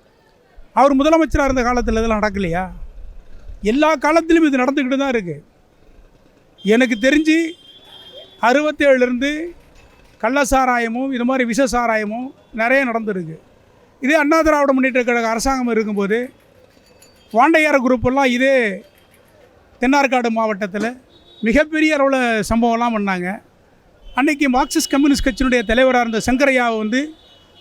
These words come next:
கொலை செய்யற நோக்கத்தோடு கூட வந்து ஒரு மிகப்பெரிய பிரச்சனை பண்ணாங்க. அன்னைக்கு இந்த எடப்பாடி எல்லாம் எங்க போயிருந்தாங்க? ஆக தவறா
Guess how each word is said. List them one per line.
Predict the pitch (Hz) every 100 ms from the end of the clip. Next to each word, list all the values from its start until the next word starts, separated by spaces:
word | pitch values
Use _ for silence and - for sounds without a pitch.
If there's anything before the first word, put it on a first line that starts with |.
| -
கொலை | 277 349 269
செய்யற | 311 294 269
நோக்கத்தோடு | 277 277 269 254 254
கூட | 240 220
வந்து | 214 277 - _ _ _ _ 240
ஒரு | 226 220
மிகப்பெரிய | 277 285 294 285 247
பிரச்சனை | 214 226 196
பண்ணாங்க. | 185 180 175 226 - _ _ - - -
அன்னைக்கு | 254 359 349
இந்த | 320 277
எடப்பாடி | 247 277 277 262 247
எல்லாம் | 247
எங்க | 233 240
போயிருந்தாங்க? | 226 208 196 190 247 185 160 - _ _ _ - - _ _ _ _ _ _ - 254
ஆக | 254 285 302 - _ _ _ _ _ _ _ _ _ -
தவறா | 208 285